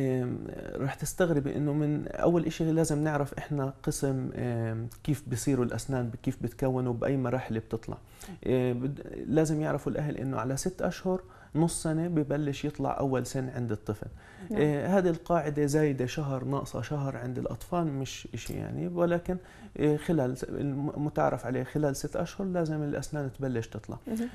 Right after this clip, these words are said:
Speaker 1: من ست أشهر لسنتين ونص كل الأسنان ال-، اللبنية بتطلع. آه، فهون يعني لازم الأهل يعتنوا في الأسنان اللبنية. هلأ من ست سنين ل تلتاشر سنة بتصير مرحلة التبديل
Speaker 2: تبديل
Speaker 1: عند الطفل.
Speaker 2: الأسنان، صحيح.
Speaker 1: بالضبط.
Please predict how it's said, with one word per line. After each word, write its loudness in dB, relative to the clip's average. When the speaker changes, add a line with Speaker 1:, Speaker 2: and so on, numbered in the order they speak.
Speaker 1:
من 2
ست -2
أشهر 0
لسنتين 0
ونص -2
كل 0
الأسنان 0
ال-، 0
اللبنية 2
بتطلع. -2
آه، 2
فهون 2
يعني -2
لازم 4
الأهل 0
يعتنوا 0
في -8
الأسنان -4
اللبنية. -2
هلأ 2
من 0
ست 2
سنين 0
ل 4
تلتاشر 2
سنة -2
بتصير -2
مرحلة -2
التبديل 0
Speaker 2:
تبديل 4
Speaker 1:
عند 2
الطفل. 4
Speaker 2:
الأسنان، -2
صحيح. -4
Speaker 1:
بالضبط. 2